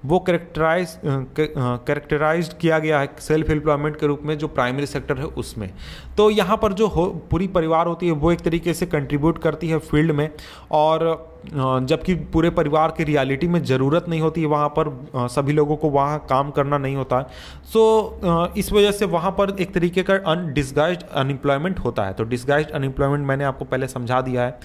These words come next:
और अगर हम एग्रीकल्चर सेक्टर की बात करें तो वहाँ पर सभी फैमिली जो होते हैं,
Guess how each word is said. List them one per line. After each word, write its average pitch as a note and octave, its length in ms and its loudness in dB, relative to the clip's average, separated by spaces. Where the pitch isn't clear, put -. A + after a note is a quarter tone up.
और G3+ 160 4
अगर G#3 260 0
हम A3 160 0
एग्रीकल्चर F3 560 2
सेक्टर F3+ 340 -2
की F#3 140 -2
बात C3+ 320 0
करें C#3+ 240 -2
तो F3+ 80 2
वहाँ F#3 220 4
पर G#3+ 500 0
सभी F3 340 0
फैमिली F#3 400 -4
जो F3 120 -2
होते E3+ 200 -2
हैं, G#2 300 -6